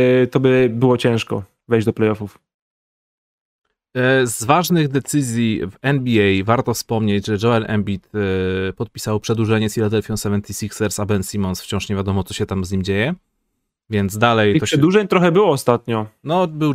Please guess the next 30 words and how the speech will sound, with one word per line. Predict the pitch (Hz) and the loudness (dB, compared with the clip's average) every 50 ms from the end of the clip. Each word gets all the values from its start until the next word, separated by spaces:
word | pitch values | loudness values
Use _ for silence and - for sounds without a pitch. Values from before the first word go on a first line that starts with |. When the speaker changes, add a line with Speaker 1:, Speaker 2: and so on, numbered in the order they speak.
| 120 | 2
Speaker 2:
Joel | 156 156 143 139 | 2 2 4 4
Speaker 1:
Durant, | 147 135 127 127 | 4 4 4 4
Speaker 2:
Embiid, | 127 127 127 131 | 4 4 2 2
Kawhi, | 131 131 135 131 127 123 120 120 120 117 | 4 4 4 4 4 4 4 2 2 2
Luka | 113 120 120 127 | 2 2 4 4
Speaker 1:
Curry. | 127 117 120 | 6 6 6
Speaker 2:
Doncic, | 120 123 117 - - 117 107 101 104 | 4 4 2 0 -4 -6 -6 -4 -2
Durant, | 107 110 113 113 107 107 107 107 104 | -2 0 2 2 2 2 2 0 -2
e, | - - 107 104 101 98 98 98 95 95 95 95 - - _ _ _ _ _ _ - - | -4 -4 -4 -2 -2 -2 -2 -2 -2 -4 -6 -8 -10 -16 _ _ _ _ _ _ -16 -14
w-, | 101 98 - | -14 -10 -8
czytałem, | - 110 107 120 113 104 | -6 -2 0 0 0 2
że | 92 110 | 0 -2
Brooklyn | 101 120 120 - - 113 110 | -2 -4 -4 -4 -4 -2 -2
Nets | 107 107 - - | -2 -2 -4 -4
jeszcze | 110 - - 110 104 101 101 | -6 -6 -4 -2 0 2 2
rozmawiają | 113 113 117 127 120 123 139 131 117 107 104 | 2 2 2 2 2 2 2 2 2 2 0
z | 92 107 | 0 -2
Jamesem | 110 101 101 - 104 95 | -2 -4 -4 -4 -4 -4
Hardenem | 98 98 98 101 95 92 92 | -2 -2 -4 -4 -4 -4 -4
i | 92 | -6
Kyrie | - - 95 90 95 95 95 | -4 -4 -6 -4 -4 -6 -6
Irvingiem. | 92 90 95 92 87 - 90 87 101 101 | -8 -6 -6 -8 -6 -6 -8 -8 -10 -10
To | _ _ _ _ _ _ _ _ _ _ _ _ _ - | _ _ _ _ _ _ _ _ _ _ _ _ _ -6
Speaker 1:
Tak. | 98 | -6
Speaker 2:
jeszcze, | - - - 110 | -6 -4 -6 -8
to | 92 - 107 | -6 -4 -4
jeszcze | 101 - - 110 104 | -4 -4 -4 -2 -2
nie | 101 | -2
jest | 98 90 - - | -2 -2 -4 -8
klepnięte. | - 95 - - 92 90 87 - 95 | -12 -12 -10 -8 -8 -8 -8 -6 -6